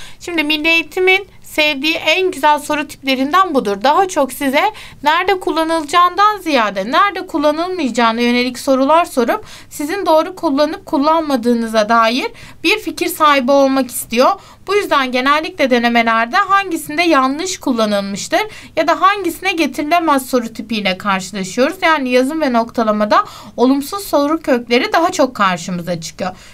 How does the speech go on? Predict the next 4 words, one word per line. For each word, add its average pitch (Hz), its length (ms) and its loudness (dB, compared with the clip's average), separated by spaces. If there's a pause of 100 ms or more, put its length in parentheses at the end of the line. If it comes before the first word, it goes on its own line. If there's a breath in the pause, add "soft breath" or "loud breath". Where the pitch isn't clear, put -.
Şimdi 370 380 -6
bakalım 285 420 2
cümlemize. 202 540 -2 (400 loud breath)
Yazma 330 420 2